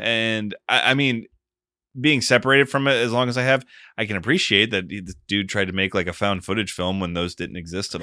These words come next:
all, and then paid the actors to stay out of the public for a year to make it seem like they really died in it.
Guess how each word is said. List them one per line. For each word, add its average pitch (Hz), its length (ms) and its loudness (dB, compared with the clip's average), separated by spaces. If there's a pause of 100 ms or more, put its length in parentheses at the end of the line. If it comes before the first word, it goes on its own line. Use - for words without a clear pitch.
all, 85 240 -10 (260)
and 92 180 -2
then 90 260 -6
paid 95 360 -2
the 90 140 -4
actors 92 600 -2 (640)
to 98 260 -2 (200)
stay 98 680 0
out 95 240 0
of 90 100 -8
the 90 100 -6
public 95 420 -2
for 92 180 -4
a 85 60 0
year 85 320 -2
to 95 80 0
make 90 180 -4
it 65 100 -10
seem 92 180 -4
like 87 140 -4
they 87 140 -2
really 92 280 0
died 85 380 -2
in 82 100 -8
it. 85 160 -6